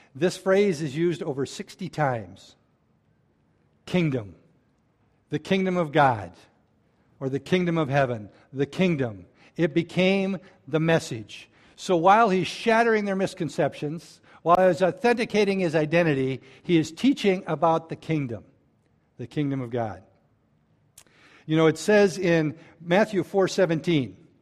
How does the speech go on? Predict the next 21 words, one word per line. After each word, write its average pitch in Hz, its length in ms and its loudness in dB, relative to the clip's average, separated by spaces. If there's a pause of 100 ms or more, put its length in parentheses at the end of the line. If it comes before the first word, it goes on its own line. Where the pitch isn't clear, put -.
(640)
it 156 100 -8
was 139 140 -6
immediately 214 500 4
after 185 320 6
John 185 360 4
the 175 60 -4
Baptist 170 520 2
was 143 160 -4
arrested, 143 600 0 (1400)
Jesus 185 420 0
says 175 300 0
these 160 240 -2
words, 139 540 0 (1500)
"Repent, 165 760 4 (920)
for 160 160 0
the 143 80 -2
kingdom 190 400 2
of 180 100 2
heaven 139 460 2 (140)
is 139 200 -8
near." 123 340 -6